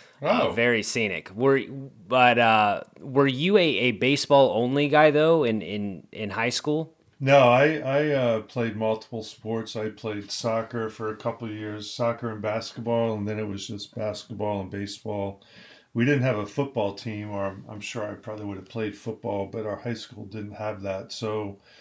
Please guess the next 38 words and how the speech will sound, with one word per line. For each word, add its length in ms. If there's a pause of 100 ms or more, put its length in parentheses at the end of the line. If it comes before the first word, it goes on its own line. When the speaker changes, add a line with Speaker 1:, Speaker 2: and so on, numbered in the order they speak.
(480)
Speaker 2:
um, 680
no, 280
I 80
played 300
two 160
sports, 640
and 480
it 80
was 180
great, 440 (280)
you 80
know, 200
back 420
when 140
the 100
seasons 680
didn't 340
overlap 680
and 120
you 80
could 440
actually 680 (540)
commit 420
to, 320
uh, 260 (380)
you 120
know, 140
to 120
playing 460
three 280
sports. 560
It's 160
definitely 540 (560)
much 220
more 160
challenging 560
now, 340
but 260